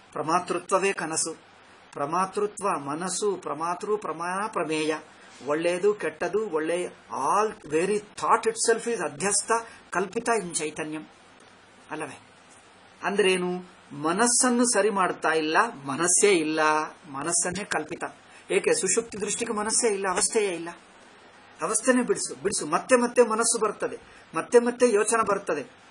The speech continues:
ಬಂದಿರುವ ಯೋಚನೆ, "This doesn't exist for me", ನನ್ನ ಸುಷುಪ್ತಿ ಅನುಭವ ದೃಷ್ಟಿಗೆ ಇದಿಲ್ಲ, ತಾನೇ ಇಲ್ಲ. ಆ ಸುಷುಪ್ತಿ ಅನುಭವ ಅಪ್ರಯತ್ನವಾಗಿ, ಏನು ಹೇಳಿದ್ದೆ ನೋಡಿ, ಜ್ಞಾನಕ್ಕೆ ಪ್ರಯತ್ನ ಬೇಡ ಸ್ವಾಮೀಜಿ. "ಅತಯೇವ ಹಿ ಆತ್ಮವಿಜ್ಞಾನ ಜನನೇ ನ ಯತ್ನ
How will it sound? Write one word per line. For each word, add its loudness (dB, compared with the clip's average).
ಬಂದಿರುವ 0
ಯೋಚನೆ, 2
"This -2
doesn't 0
exist -4
for 0
me", -4
ನನ್ನ -4
ಸುಷುಪ್ತಿ 0
ಅನುಭವ 2
ದೃಷ್ಟಿಗೆ -4
ಇದಿಲ್ಲ, 0
ತಾನೇ 2
ಇಲ್ಲ. 0
ಆ 2
ಸುಷುಪ್ತಿ -2
ಅನುಭವ 0
ಅಪ್ರಯತ್ನವಾಗಿ, 0
ಏನು -2
ಹೇಳಿದ್ದೆ 0
ನೋಡಿ, -6
ಜ್ಞಾನಕ್ಕೆ -2
ಪ್ರಯತ್ನ -2
ಬೇಡ 4
ಸ್ವಾಮೀಜಿ. -4
"ಅತಯೇವ 0
ಹಿ -4
ಆತ್ಮವಿಜ್ಞಾನ -2
ಜನನೇ -2
ನ -6
ಯತ್ನ -4